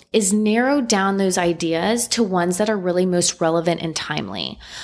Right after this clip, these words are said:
A lot of times I might sit here and say, "Oh, I want to talk about, you know, Facebook and Facebook groups." Okay, well, I, you know, social media day, that's broad, narrowed it down to Facebook. Okay, well, narrowed it even further down to Facebook groups.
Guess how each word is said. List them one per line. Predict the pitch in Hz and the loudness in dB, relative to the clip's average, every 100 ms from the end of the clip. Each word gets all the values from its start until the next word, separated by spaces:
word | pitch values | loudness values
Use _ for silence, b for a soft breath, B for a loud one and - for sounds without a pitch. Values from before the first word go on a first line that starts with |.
| B B B | B B B
A | 214 | -2
lot | 208 220 277 | 2 2 2
of | 277 | 0
times | - 226 208 202 - | -2 0 0 0 0
I | 208 | 0
might | 202 190 | 0 0
sit | - 190 | 0 -2
here | 190 | -2
and | 185 185 | -2 -2
say, | 185 180 | 0 0
"Oh, | 240 277 | 2 2
I | 269 | 2
want | 233 226 | 2 0
to | |
talk | 214 - 202 | 0 -4 -2
about, | 202 190 180 175 | 0 2 2 2
you | - 185 | 0 0
know, | 170 165 - B B B | 0 -2 -6 B B B
Facebook | - - - 269 277 - - 196 170 175 - - | -12 -6 0 2 2 0 2 0 2 -2 -4 -2
and | 185 180 175 170 | 0 0 0 -2
Facebook | 165 247 233 - 202 - | 0 0 2 2 -2 -2
groups." | 202 226 143 - - - - | 0 2 2 -2 -2 -2 0
Okay, | 240 - - 147 180 | -2 -2 -4 -4 -2
well, | 196 208 196 190 - - _ - | 0 2 2 0 -2 -8 _ -6
I, | 180 185 - | -4 -4 -8
you | 196 190 | -6 -2
know, | 180 147 170 | 0 0 0
social | - 208 214 | 2 2 2
media | 202 175 170 170 | 0 0 2 2
day, | 170 160 196 | 2 2 2
that's | 190 175 | 2 0
broad, | - 160 147 151 170 | -2 -4 -2 0 0
narrowed | 165 170 180 | 2 2 2
it | 185 | 2
down | 180 175 | 2 0
to | |
Facebook. | - 165 156 - 165 160 180 | 0 0 0 0 0 -2 0
Okay, | 180 180 160 | -2 0 0
well, | 170 170 | 0 0
narrowed | 175 175 | 0 0
it | 175 170 | 0 0
even | 170 170 | -2 -6
further | 165 214 196 | -2 0 2
down | 170 160 | 0 -2
to | 165 | -2
Facebook | - 165 - 151 | 0 0 0 -4
groups. | - 220 220 | 2 2 0